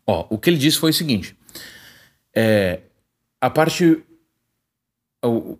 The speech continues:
putz, é, é que eu tô tentando traduzir em tempo real aqui, mas eu vou, eu acho que vai dar certo, tá? Ele disse assim,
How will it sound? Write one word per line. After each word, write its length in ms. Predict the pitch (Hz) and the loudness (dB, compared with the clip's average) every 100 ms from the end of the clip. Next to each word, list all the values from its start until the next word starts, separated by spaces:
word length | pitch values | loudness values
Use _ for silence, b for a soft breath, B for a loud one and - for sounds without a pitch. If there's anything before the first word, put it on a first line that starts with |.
| - | -14
putz, 220 | - 135 131 | -6 -2 0
é, 100 | 120 | -2
é 80 | 117 | -2
que 80 | |
eu 60 | 123 | -4
tô 100 | 135 | -4
tentando 460 | 131 131 123 131 131 | -4 -4 -2 -2 0
traduzir 400 | 131 120 117 120 | -2 -2 -2 -2
em 80 | |
tempo 240 | 123 120 107 | -2 -4 0
real 260 | 113 101 | 2 2
aqui, 200 | 85 - | 0 -6
mas 140 | 90 98 | -6 -4
eu 60 | |
vou, 140 | 101 117 | -4 -4
eu 160 | 110 110 | -4 -2
acho 200 | 110 120 | -4 -4
que 80 | 113 | -2
vai 80 | 117 | -2
dar 80 | |
certo, 280 | 117 95 85 | -2 -4 -8
tá? 320 | - 92 98 - | -6 -6 -6 -6
Ele 140 | 110 | -6
disse 180 | 113 131 | -4 -6
assim, 300 | 151 127 95 | -6 -4 -6